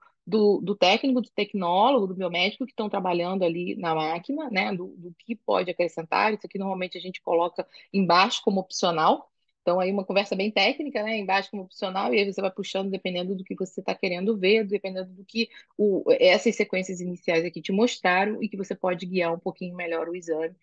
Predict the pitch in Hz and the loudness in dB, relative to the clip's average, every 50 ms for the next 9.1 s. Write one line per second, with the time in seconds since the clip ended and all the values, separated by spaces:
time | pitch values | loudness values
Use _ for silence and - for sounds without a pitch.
0 | _ _ _ - 165 170 170 165 165 175 - - - 170 170 175 175 170 165 165 | _ _ _ -2 0 2 2 2 2 0 -2 -4 -4 -2 -2 -2 -2 -2 -4 -6
1 | 165 165 - 165 160 165 165 160 147 165 160 - - - 139 117 - - _ _ | -8 -8 -8 -4 -2 -2 -2 -2 -2 -6 -10 -8 -6 -4 -4 -4 -4 -8 _ _
2 | _ _ - - - - _ - 262 294 330 - 427 427 403 403 - - 294 240 | _ _ -20 -20 -20 -6 _ 2 4 4 4 4 2 4 4 4 2 2 2 4
3 | 226 208 202 - - _ - 226 277 311 285 208 190 208 254 285 269 214 - - | 4 2 2 0 -4 _ 4 6 6 6 6 6 4 4 4 4 2 0 -2 -6
4 | - 196 202 - - 208 - _ - 220 214 208 196 _ - 208 208 202 - _ | -8 -8 -8 -8 -8 -10 -10 _ -6 -6 -6 -6 -4 _ 2 2 2 2 -2 _
5 | _ - 185 185 185 180 165 - - _ _ - - - - 175 165 170 175 185 | _ 0 2 4 4 4 2 -2 -6 _ _ -20 -20 -6 -2 0 2 2 2 2
6 | 202 214 226 220 185 170 156 160 165 185 214 214 208 190 185 175 170 160 196 196 | 0 0 0 -2 -2 -2 -2 -2 0 0 2 0 0 -2 -4 -8 -10 -10 -8 -4
7 | 190 175 160 156 160 160 160 170 180 196 214 226 226 208 196 196 185 185 196 190 | -4 -4 -2 2 4 4 6 6 6 4 4 4 2 2 2 0 0 0 -2 -2
8 | 175 170 175 175 - - 175 175 165 165 165 156 151 160 165 165 160 156 147 147 | -4 -6 -8 -10 -10 -6 -2 2 4 4 4 4 2 0 0 0 0 0 -2 -4
9 | 139 - | -6 -8